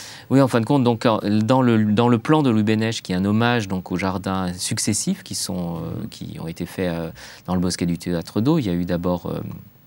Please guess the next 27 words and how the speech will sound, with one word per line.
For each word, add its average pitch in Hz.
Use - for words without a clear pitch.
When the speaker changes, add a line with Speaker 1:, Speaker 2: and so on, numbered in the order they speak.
Speaker 1:
donc, 87
la 87
grande 98
réalisation 90
de 87
Lenôtre, 110
avec, 90
euh, -
deux 107
scènes 107
sur 95
lesquelles 90
le 90
roi 90
dansait, 95
des 90
décors 90
en 90
fontaine, 95
c'est -
pour -
ça 90
qu'il -
s'appelait 87
le 85
dé-, 85
le 87